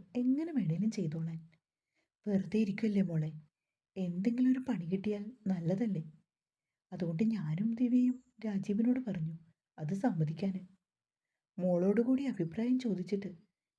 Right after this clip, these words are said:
ശിവശങ്കരനെ വിളിക്കാനിരിക്കുവാ." "നല്ല കാര്യാണമ്മേ, എനിക്കൊരു എതിരഭിപ്രായവും ഇല്ല.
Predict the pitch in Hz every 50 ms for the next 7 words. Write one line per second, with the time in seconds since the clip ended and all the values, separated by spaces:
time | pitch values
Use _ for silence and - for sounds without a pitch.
0 | _ _ - 202 175 170 165 - 190 185 190 202 202 240 254 254 240 240 247 262
1 | 262 262 262 - - - - - 202 196 - - - _ _ _ _ _ _ _
2 | _ _ _ _ _ _ _ _ _ _ _ _ _ _ _ _ _ _ _ _
3 | _ _ _ _ _ _ _ _ _ _ _ _ _ _ _ _ _ _ _ _
4 | - 208 214 214 220 220 233 262 330 - 262 208 160 160 170 175 165 160 156 151
5 | 156 - - - _ _ _ _ _ 190 170 175 180 - 226 214 196 247 277 -
6 | 196 180 170 175 180 190 196 - 202 208 214 247 269 247 180 156